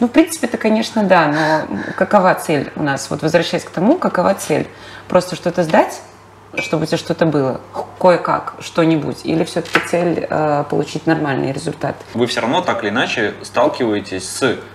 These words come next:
Speaker 2: э, там, не теми пробами, э, неправильно заполненными бланками, неправильными там пробирками. В чём проблема,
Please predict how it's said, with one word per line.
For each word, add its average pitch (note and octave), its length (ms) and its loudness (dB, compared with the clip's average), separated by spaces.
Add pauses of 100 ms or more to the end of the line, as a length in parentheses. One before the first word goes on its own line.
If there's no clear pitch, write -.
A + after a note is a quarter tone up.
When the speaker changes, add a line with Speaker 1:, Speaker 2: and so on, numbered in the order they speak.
(280)
Speaker 2:
э, F#2 840 -2
там, F#2 180 -8
не G2 120 -6
теми C#3+ 240 0
пробами, G#2 680 -2 (240)
э, G2 140 -8
неправильно A#2+ 400 2
заполненными B2+ 500 0
бланками, G2+ 640 -2 (260)
неправильными B2 600 2
там A#2 180 -2
пробирками. G#2+ 760 -2 (180)
В - 60 -18
чём C#3 220 0
проблема, A#2+ 680 0